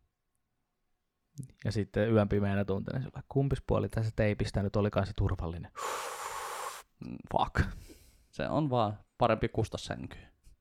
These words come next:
Speaker 1: Parempi kusta sänkyyn.
Speaker 2: Kyllä. Mullakin tuli semmonen mielenkiintoinen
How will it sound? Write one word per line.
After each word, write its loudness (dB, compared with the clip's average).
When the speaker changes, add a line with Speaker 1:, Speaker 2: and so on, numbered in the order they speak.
Speaker 1:
Parempi -2
kusta -2
sänkyyn. -4
Speaker 2:
Kyllä. -4
Mullakin 10
tuli 8
semmonen 4
mielenkiintoinen 2